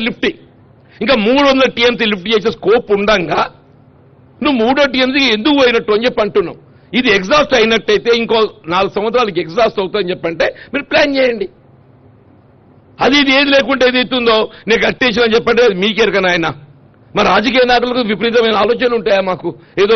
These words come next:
పేరు పెద్దరికమో లేకపోతే దాని వెనుక వచ్చేటి ఒక భాగవతమో ఏదో ఉంటాయి మాకు.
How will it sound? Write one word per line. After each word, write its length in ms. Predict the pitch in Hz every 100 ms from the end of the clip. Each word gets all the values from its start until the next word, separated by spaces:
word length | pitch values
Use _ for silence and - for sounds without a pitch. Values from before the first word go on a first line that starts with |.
| -
పేరు 240 | 202 220 233 226
పెద్దరికమో 480 | 208 220 202 226 226 - - -
లేకపోతే 200 | 190 220 214
దాని 140 | 208
వెనుక 160 | 220 214
వచ్చేటి 240 | 226 226 214
ఒక 60 | 190
భాగవతమో 480 | 196 208 214 220 226 226 - 226
ఏదో 100 | 233
ఉంటాయి 180 | 262 269 240
మాకు. 180 | 202